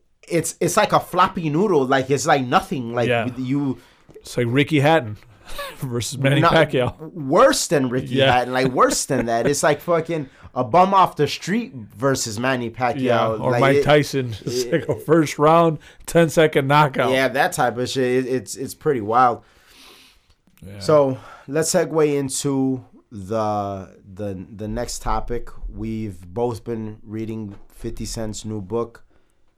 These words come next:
Speaker 1: Hustle Harder, Hustle Smarter. And the reason why we felt like it was a good topic to discuss on the podcast is because many of you know stuff about us. You know that we're from Chicago. Obviously, we mentioned that in the intro of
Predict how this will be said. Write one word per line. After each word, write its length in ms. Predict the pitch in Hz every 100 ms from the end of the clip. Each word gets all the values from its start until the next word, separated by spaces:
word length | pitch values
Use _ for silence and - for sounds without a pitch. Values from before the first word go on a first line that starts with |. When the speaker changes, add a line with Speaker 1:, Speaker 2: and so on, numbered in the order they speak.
| _
Speaker 1:
Hustle 320 | - 113 120
Harder, 440 | 95 123 120 123 135 -
Hustle 280 | 113 - 107
Smarter. 600 | - 127 135 135 147 - _ _ _ _ _ _ _ _ _ _ _ -
And 120 | 127
the 80 | 131
reason 340 | 147 196 190
why 120 | 160 151
we 200 | 151 139
felt 340 | - 143 135
like 240 | 123 113
it 160 | 123 120
was 440 | 117 117 - - - _ _ _ _ -
a 60 |
good 200 | 190 285
topic 420 | - 156 143 156
to 120 | - 127
discuss 540 | 110 - 131 123 -
on 160 | 123 113
the 60 |
podcast 640 | 101 113 110 107 123 120 - _ _ _ _ -
is 140 | 139
because 600 | 123 135 147 139 131 117 - _ _ _ _ _ _
many 240 | 185 214 220
of 100 | 160
you 120 | 160
know 520 | 151 143 135 135 151 - _ _ _ _ _ _ _ _ _ _ _ _ -
stuff 340 | - 151 135
about 360 | 127 120 127 127
us. 200 | 123 -
You 80 | 110
know 160 | 117
that 140 | 110 101
we're 100 | 101
from 180 | - 92
Chicago. 720 | - - 143 151 143 143 139
Obviously, 480 | 104 110 110 - 107
we 120 | 104
mentioned 420 | 101 104 - 101 98
that 220 | 95 95
in 180 | 117 101
the 180 | 90 101
intro 520 | 110 - 113 104 98
of 340 | 101 101 87